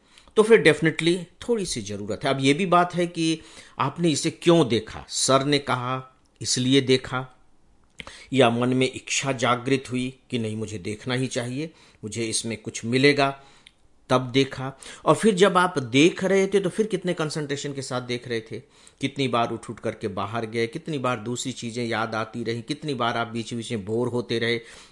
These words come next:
या कितने आपको बहुत अच्छे ढंग से देखने में मज़ा आया, कितनी बार आप रोमांचित हुए, कितनी बार आपकी आंखों में कहीं ना कहीं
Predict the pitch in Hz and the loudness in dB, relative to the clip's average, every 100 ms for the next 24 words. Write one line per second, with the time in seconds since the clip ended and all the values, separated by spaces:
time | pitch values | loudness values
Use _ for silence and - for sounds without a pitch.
0 | - 110 - - - 220 190 185 175 - | -8 -8 -8 -12 -6 -4 -2 -2 -4 -2
1 | 143 143 - _ 131 143 113 101 151 - | -2 -4 -10 _ -2 -2 -2 -6 -6 -6
2 | 127 - - 170 135 131 135 - 113 104 | -8 -4 -2 -2 -2 -6 -6 -4 -4 -4
3 | 123 - 123 123 107 107 117 127 123 117 | -6 -6 -8 -6 -6 -6 -2 0 2 2
4 | 120 117 131 - - - - - 214 180 | 0 -2 -8 -18 -20 -20 -10 -6 -4 -4
5 | 175 123 139 131 110 113 110 113 131 135 | -4 -4 -6 -6 -8 -8 -6 -4 -4 -6
6 | - 131 - 123 123 123 147 143 160 147 | -8 -10 -8 -4 -4 -4 -8 -6 -6 -4
7 | 127 135 120 123 - 113 120 120 - 127 | -2 -2 -4 -6 -8 -6 -4 -4 -4 -6
8 | 123 113 - 131 127 - 113 117 | -4 -6 -4 -4 -4 -6 -6 -6